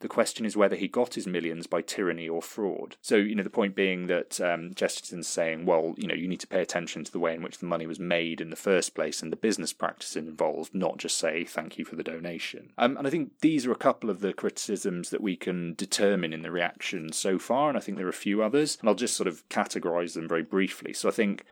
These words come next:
what we've seen so far is same as, um, Chesterton. I think people saying, "Well, Jeff Bezos' gift is fine, but it's not enough money." Um, and that can either be in the context of his overall wealth. I mean, people pointing out that it's only seven percent of his wealth that he's giving, and actually, you know, he'd probably have that money back again within a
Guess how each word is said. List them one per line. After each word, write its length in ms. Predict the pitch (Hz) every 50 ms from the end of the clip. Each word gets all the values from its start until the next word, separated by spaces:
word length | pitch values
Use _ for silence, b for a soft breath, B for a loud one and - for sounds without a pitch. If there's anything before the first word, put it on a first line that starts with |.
| b
what 200 | - 139 127 120
we've 100 | 117 110
seen 200 | - - 113 104
so 240 | 98 - 117 104 98
far 440 | - - 107 98 95 95 92 87 90
is 440 | 87 85 82 80 78 - - - - - - - -
same 400 | - - - - 104 98 90 85
as, 360 | 85 82 82 80 78 - - -
um, 400 | - 90 85 82 80 80 82 95
Chesterton. 640 | - - 120 110 - - - - - 151 170 165 B B B B B
I 60 | -
think 120 | 98 107 -
people 200 | 110 98 101 90
saying, 600 | - - 104 92 90 90 87 85 85 90 98 104
"Well, 340 | 92 90 90 87 87 85 - _ -
Jeff 200 | - 104 - -
Bezos' 440 | - 87 90 87 80 - 87 73 -
gift 240 | - 92 - - -
is 60 | 85
fine, 380 | - - 110 95 85 80 80 82
but 100 | 82 85
it's 200 | 85 - - -
not 260 | 92 87 78 - -
enough 280 | 82 82 82 78 - -
money." 500 | 90 95 92 78 - - - 92 98 _ B B B B B -
Um, 200 | - 87 87 95
and 100 | - 92
that 80 | 90 -
can 140 | - 104 98
either 240 | 95 95 87 90
be 160 | 80 92 95 90
in 100 | 85 82
the 60 | -
context 600 | - - 101 92 82 - - 82 - - - -
of 120 | 87 78
his 180 | 90 82 78 85
overall 800 | 82 85 82 78 - 87 85 82 82 82 82 82 82 80 80 -
wealth. 540 | - 90 95 101 131 147 139 - - - -
I 120 | - 92 85
mean, 160 | 85 80 -
people 200 | - - - -
pointing 360 | - - 92 85 80 - 87
out 160 | 78 80 76
that 80 | - 87
it's 120 | - -
only 140 | 90 80 80
seven 320 | - - - 80 - 82 78
percent 460 | - - - 90 80 80 80 - -
of 80 | 78
his 180 | 78 78 - -
wealth 320 | 87 87 80 - - -
that 120 | - - -
he's 160 | 87 80 -
giving, 360 | - 95 90 80 80 80 85
and 80 | 85 80
actually, 460 | 73 - - - - 82 80 82 80
you 80 | - 90
know, 140 | 80 76 80
he'd 140 | 80 78 -
probably 240 | - - 80 78 76
have 200 | - - 85 -
that 120 | - 65 52
money 160 | 73 82 82
back 300 | 76 85 85 - - -
again 200 | - 80 80 82
within 220 | 82 87 82 73
a 60 | -